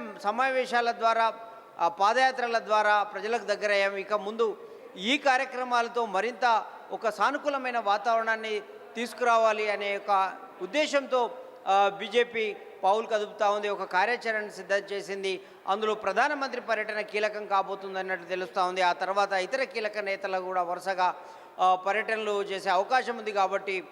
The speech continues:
ఆ, ఖచ్చితంగా, ఆ, అత్యధిక సా-, స్థానాలు, ఆ, కైవసం చేసుకోవాలనే ఒక తలంపుతో ముందుకు వెళ్తున్నటువంటి బీజేపీకి ఈ మేరకు పర్యటనలు, ఈ కార్యాచరణ ఏ విధంగా ప్రతి-, ఆ,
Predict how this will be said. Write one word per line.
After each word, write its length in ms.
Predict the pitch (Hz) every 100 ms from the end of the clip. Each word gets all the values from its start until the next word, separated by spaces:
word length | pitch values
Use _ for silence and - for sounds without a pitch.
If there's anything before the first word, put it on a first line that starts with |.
| - - - -
ఆ, 140 | 185
ఖచ్చితంగా, 680 | 185 247 254 302 302 285 220 - - - -
ఆ, 160 | 175 180
అత్యధిక 460 | 170 170 302 285 277
సా-, 260 | - 220 208 -
స్థానాలు, 580 | 202 214 226 220 214 - - - 180
ఆ, 220 | 185 180 180
కైవసం 340 | 202 262 262
చేసుకోవాలనే 640 | 254 233 226 233 226 220
ఒక 140 | 214 202
తలంపుతో 540 | 202 208 269 262 269
ముందుకు 340 | 233 220 220 220
వెళ్తున్నటువంటి 600 | 208 220 214 208 190 175
బీజేపీకి 720 | 170 220 254 208 - 214 196 - - - 180
ఈ 180 | 233
మేరకు 480 | 254 247 294 285 269 254 226
పర్యటనలు, 640 | 214 247 247 240 226 233
ఈ 180 | 214 208
కార్యాచరణ 580 | 202 208 262 254 254 233
ఏ 240 | 220 202
విధంగా 440 | 226 220 247 240 220 - - - -
ప్రతి-, 280 | 214 208 226
ఆ, 300 | 202 196